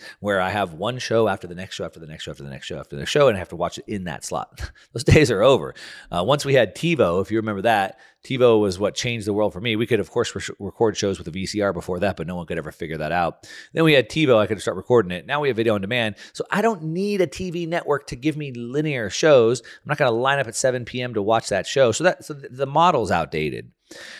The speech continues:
But it's also lost its relevance in the last couple of years because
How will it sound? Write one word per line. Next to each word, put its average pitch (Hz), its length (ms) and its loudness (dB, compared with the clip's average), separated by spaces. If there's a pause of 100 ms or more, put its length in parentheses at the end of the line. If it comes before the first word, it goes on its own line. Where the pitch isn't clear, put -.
(120)
But 139 240 4
it's 127 140 0
also 170 500 4
lost 104 320 0
its 104 140 -8
relevance 104 300 2
in 95 40 -14
the 95 80 -8
last 98 200 -6
couple 95 200 -8
of 113 60 -4
years 135 240 4
because 123 460 0